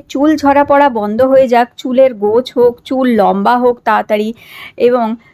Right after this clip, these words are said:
চুল এরকমই সিল্কি, শাইনি, সফট হয়ে যাক। তাহলে আজকে যে হেয়ার টনিকটা তোমাদের শেয়ার করছি, এটা কিছুদিন মাখলেই তোমাদের চুলের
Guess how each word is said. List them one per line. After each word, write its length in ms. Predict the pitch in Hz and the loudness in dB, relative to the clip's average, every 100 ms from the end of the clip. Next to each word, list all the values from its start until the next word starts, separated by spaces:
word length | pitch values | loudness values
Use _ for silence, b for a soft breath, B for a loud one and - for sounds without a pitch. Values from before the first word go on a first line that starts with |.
| - | -6
চুল 220 | 269 285 | 0 0
এরকমই 680 | - 254 262 262 240 247 311 _ | 2 2 2 -2 -2 -2 -4 _
সিল্কি, 600 | - - 262 247 254 254 | -6 0 0 -2 -2 -2
শাইনি, 580 | 247 262 220 233 240 240 233 | 0 -2 0 -2 -2 -4 -6
সফট 420 | - 202 196 - | -2 0 0 -4
হয়ে 180 | - 185 | -2 -2
যাক। 200 | 185 170 - | -2 -6 -4
তাহলে 340 | 262 339 277 - | 0 2 0 0
আজকে 420 | 214 220 - 294 | -2 -2 -6 -8
যে 140 | 262 262 | -2 -2
হেয়ার 280 | 220 233 285 - | 0 -2 -2 -2
টনিকটা 400 | 285 285 - 269 | -2 -2 -2 -2
তোমাদের 340 | 254 247 262 | -2 0 0
শেয়ার 320 | 262 226 233 | 0 0 0
করছি, 420 | 233 233 233 233 - | 0 -2 -2 -6 -2
এটা 360 | 285 294 220 - b b - | 0 2 0 -2 b b -2
কিছুদিন 500 | 285 330 285 285 269 | 0 2 2 2 2
মাখলেই 560 | 233 269 - 285 233 | 0 -2 -2 -2 -2
তোমাদের 420 | 233 247 262 269 269 | -2 0 0 0 -2
চুলের 340 | 269 254 269 | -6 0 0